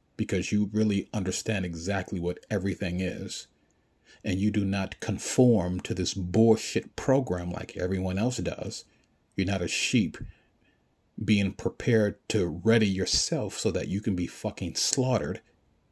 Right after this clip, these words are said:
People are gonna treat you like crap, they're gonna cast you out? Or because, if you will, in some cases,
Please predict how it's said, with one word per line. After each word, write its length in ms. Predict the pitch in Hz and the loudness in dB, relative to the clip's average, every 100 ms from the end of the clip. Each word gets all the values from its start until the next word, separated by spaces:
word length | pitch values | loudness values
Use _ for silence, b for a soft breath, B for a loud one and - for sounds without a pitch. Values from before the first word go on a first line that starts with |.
| _ _ _ _ _ _ _ - | _ _ _ _ _ _ _ -2
People 240 | 117 113 | 2 2
are 40 | |
gonna 180 | 101 87 | 2 -2
treat 340 | - - 104 - | -4 -6 -6 -6
you 60 | |
like 160 | - - | -8 -8
crap, 400 | - 101 160 - _ _ _ _ 107 | -8 -6 -8 -14 _ _ _ _ -4
they're 80 | |
gonna 180 | 101 87 | -2 -4
cast 480 | - - 90 - - | -6 -4 -4 -4 -4
you 140 | - | -4
out? 260 | 85 160 - - _ _ _ _ _ _ _ _ _ _ _ - | -6 -8 -14 -20 _ _ _ _ _ _ _ _ _ _ _ 2
Or 120 | 107 | 2
because, 680 | 110 - 107 101 95 - - | 2 2 0 0 -4 -8 -8
if 160 | 110 | 0
you 100 | 113 | 2
will, 220 | 107 104 107 | 2 0 -2
in 180 | 104 | -2
some 240 | 85 107 101 | 0 0 0
cases, 540 | - 92 - 113 - | 0 -2 -2 -6 -8